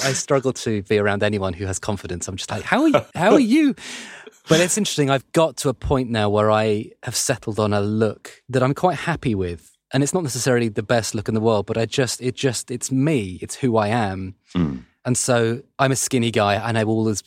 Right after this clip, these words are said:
Speaker 1: will always be a skinny guy. And so I dress in a way that's quite accentuating of that. I wear skinny jeans. I wear very slim fitting T-shirts and
Speaker 2: Mm.
Speaker 1: jumpers.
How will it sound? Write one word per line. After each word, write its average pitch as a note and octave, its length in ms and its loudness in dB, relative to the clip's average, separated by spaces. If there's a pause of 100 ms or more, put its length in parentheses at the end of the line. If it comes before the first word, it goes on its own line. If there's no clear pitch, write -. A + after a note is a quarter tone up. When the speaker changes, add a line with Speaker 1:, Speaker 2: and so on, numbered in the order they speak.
Speaker 1:
will A#2+ 220 -2
always B2+ 220 0
be D3 180 0
a G#2+ 40 -4
skinny F#2 340 -6
guy. G2 220 -8
And G#2 120 -10
so G#2+ 160 -4
I G#2 60 -4
dress G#2+ 560 -4 (460)
in A#2+ 100 0
a A#2 40 2
way A2 200 4
that's G#2 200 -10
quite A2+ 360 0
accentuating G2+ 680 -4
of F2+ 140 -8
that. F#2 160 -6
I G#2+ 100 -2
wear A2 160 0
skinny G#2 340 -4
jeans. G2 600 -2
I A2+ 100 -2
wear G#2 180 0
very G#2+ 180 -4
slim G2+ 520 -2
fitting G2 460 -6
T-shirts - 540 -4
and F#2+ 240 -4
Speaker 2:
Mm. A2+ 60 4
Speaker 1:
jumpers. A#2 600 0